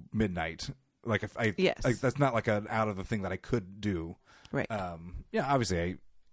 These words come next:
Speaker 1: eat food every once in a while. Sometimes I forget that too, but, um,
Speaker 2: Yeah, that's true.
Speaker 1: so anyway, so, so Facebook was a big distraction because my phone is always with me. It's very easy to get to my phone and scroll, mindlessly scroll, mindlessly scroll, uh,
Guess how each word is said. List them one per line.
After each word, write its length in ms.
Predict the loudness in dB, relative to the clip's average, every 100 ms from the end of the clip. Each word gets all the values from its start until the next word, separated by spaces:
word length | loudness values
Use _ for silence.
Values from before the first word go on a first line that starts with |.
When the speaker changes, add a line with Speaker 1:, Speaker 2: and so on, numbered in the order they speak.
| _
Speaker 1:
eat 160 | -8 -8 _ _
food 300 | -4 0 2
every 160 | 0 0
once 160 | -2 -2
in 60 |
a 20 | -4
while. 260 | -4 -4 -2
Sometimes 300 | 0 2 2
I 40 |
forget 260 | 2 2 0
that 140 | -2
too, 200 | -2 -4
but, 140 | -4 -2
um, 260 | -2 -2 -4
Speaker 2:
Yeah, 120 | -6 -6 -14 -14
that's 220 | -12 -10 -8
true. 120 | 2
Speaker 1:
so 80 | 4
anyway, 240 | 6 4
so, 300 | 4 4 4
so 440 | 4 4 4 2 -4 -16 -20 -20 -12 -2 2
Facebook 320 | 4 2 2
was 120 | 2
a 40 | 8
big 240 | 10 10
distraction 540 | 8 2 2 2 0
because 500 | 0 2 4 4 0 -8 -18 -20 -20 _ -4
my 140 | -2
phone 240 | 4 4 6
is 120 | 6
always 220 | 6 4
with 160 | 2 0
me. 80 | -2
It's 80 | 4
very 240 | 4 4
easy 200 | 2 0
to 60 | 0
get 100 | 0
to 80 | 2
my 100 | 2
phone 440 | 4 4 4 0 -8 -18 -16 -2
and 380 | 2 2 0 -2
scroll, 440 | -6 -2 -4 -4 -10 -12 -16 -20 -4
mindlessly 460 | 0 2 2 2 0
scroll, 380 | 0 2 2 0
mindlessly 500 | 0 0 2 0 0
scroll, 460 | 0 0 0 -2 -10 _ -10 0
uh, 260 | 2 2